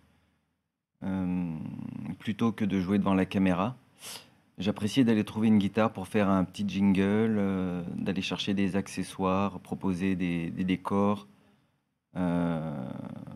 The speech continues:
maquillage, et cetera. Un, un plateau de tournage, c'est, c'est un terrain de jeu, pardon de le dire comme ça, mais parce que c'est précis et technique. Mais j'aime le s-, voir se fabriquer le cinéma.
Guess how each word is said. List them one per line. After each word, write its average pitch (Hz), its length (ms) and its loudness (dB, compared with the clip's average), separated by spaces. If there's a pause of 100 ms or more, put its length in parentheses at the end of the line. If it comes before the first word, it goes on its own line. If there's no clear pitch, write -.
(160)
maquillage, 92 580 0
et 90 80 -4
cetera. 85 460 -4 (2500)
Un, 71 240 -6 (100)
un 101 100 -4
plateau 107 300 0
de 101 60 -6
tournage, 107 460 2
c'est, 90 640 -2
c'est - 140 -6
un 95 100 2
terrain 95 240 2
de 90 80 4
jeu, 101 140 0
pardon 95 340 0
de 98 80 2
le 98 60 -2
dire 95 220 -4
comme 95 180 -2
ça, 110 240 -2
mais 87 400 -2 (340)
parce - 160 -6
que 101 120 -4
c'est 95 160 -2
précis 101 420 -2
et 101 80 2
technique. 104 540 0 (500)
Mais 98 200 0
j'aime 117 240 6
le 101 220 4
s-, - 460 -12
voir 95 260 0
se - 120 -10
fabriquer 98 400 -2
le 87 60 -6
cinéma. 92 360 -2